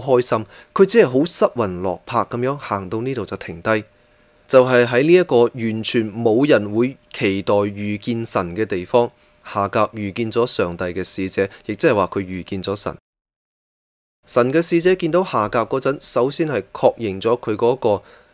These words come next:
佢自己可能唔係太鍾意嘅身份，即係撒萊嘅使女。然之後神嘅使者問出咗兩個好有哲理性嘅問題，就係話：「你從邊度嚟啊？你要去邊度啊？」呢個同神一貫以嚟問問題嘅方式呢係好類似嘅，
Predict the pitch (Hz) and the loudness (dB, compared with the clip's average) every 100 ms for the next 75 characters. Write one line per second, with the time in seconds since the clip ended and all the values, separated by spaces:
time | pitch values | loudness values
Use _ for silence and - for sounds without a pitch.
0 | _ - 190 135 143 180 185 208 120 95 | _ 2 2 4 2 4 4 2 0 -4
1 | 92 - 107 107 143 131 120 104 95 - | -6 -2 0 0 0 -2 -2 -4 -2 -4
2 | 110 110 82 85 _ _ _ - 165 120 | -4 -6 -10 -10 _ _ _ 0 0 2
3 | - - 92 - 98 80 - 92 - - | 0 0 0 -2 -8 -8 -6 -6 -6 -8
4 | 92 92 80 - _ _ _ - 131 147 | -6 -4 -6 -10 _ _ _ -4 -2 4
5 | 202 - 98 117 123 123 147 147 104 98 | 2 4 0 0 -2 0 0 0 -4 -2
6 | 147 143 127 101 104 104 135 170 117 - | -4 -2 -2 -2 -4 -4 2 2 0 -2
7 | 139 139 110 101 110 113 98 98 87 78 | -2 -2 0 -2 0 -2 -2 -6 -8 -10
8 | 82 73 - 104 90 - _ _ 147 170 | -14 -12 -4 -2 -2 -6 _ _ -2 -2
9 | 110 156 156 104 90 90 98 92 _ _ | -2 0 0 0 -4 -6 -10 -10 _ _
10 | _ _ 123 127 123 127 120 131 123 92 | _ _ -2 0 2 0 -2 -4 -2 -4
11 | 87 90 - _ _ _ _ _ - 247 | -4 -10 -16 _ _ _ _ _ -2 4
12 | 220 135 107 123 107 196 - 151 127 107 | 4 4 0 2 2 0 0 0 0 0
13 | 120 101 95 110 104 104 101 - 95 98 | 0 0 -2 -4 -2 -4 -4 -6 -6 -4
14 | 120 151 147 147 139 147 110 110 92 110 | -4 -2 -2 -2 -2 0 -2 -4 -2 0
15 | 156 95 - - 92 87 | 0 -2 -4 -8 -6 -6